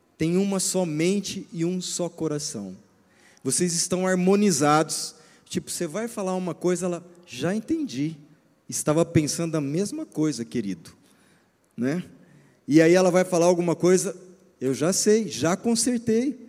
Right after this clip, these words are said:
olha, já tá funcionando a torneira ali, querida."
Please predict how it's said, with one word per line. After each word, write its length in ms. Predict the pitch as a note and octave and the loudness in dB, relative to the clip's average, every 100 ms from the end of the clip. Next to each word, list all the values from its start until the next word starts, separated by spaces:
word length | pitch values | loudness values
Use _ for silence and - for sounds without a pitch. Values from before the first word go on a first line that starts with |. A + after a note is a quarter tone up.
| - _ _ | -20 _ _
olha, 340 | A#2 D3+ C#4 B3 | 0 2 0 -4
já 180 | C3+ | -6
tá 400 | C3 C#3+ D#3 G3+ - - _ | -6 -4 -4 -6 -12 -20 _
funcionando 720 | - F3 - A3+ A#3 F#3 F3 | -4 -2 0 0 2 2 2
a 40 | E3 | 2
torneira 480 | D#3+ D3+ C3+ B2+ B2 | 2 4 4 2 2
ali, 200 | A2+ G#2+ | 0 -2
querida." 540 | - C3+ A2+ F#2 F#2+ | 0 2 2 -2 -8